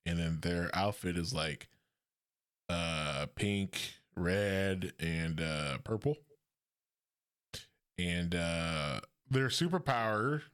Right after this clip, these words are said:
is that they can call on the help of fresh, that's all cap and underline,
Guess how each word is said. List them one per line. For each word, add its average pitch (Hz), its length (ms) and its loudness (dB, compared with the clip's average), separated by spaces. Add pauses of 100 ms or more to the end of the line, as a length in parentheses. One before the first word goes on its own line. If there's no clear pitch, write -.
(140)
is 98 300 2
that 98 100 0
they 107 120 0
can 92 180 -2
call 175 580 0 (440)
on 110 100 2
the 101 80 0
help 135 380 2
of 95 180 2
fresh, - 840 0 (240)
that's 98 180 -2
all 101 220 2
cap - 380 -2
and 120 220 0
underline, 80 480 0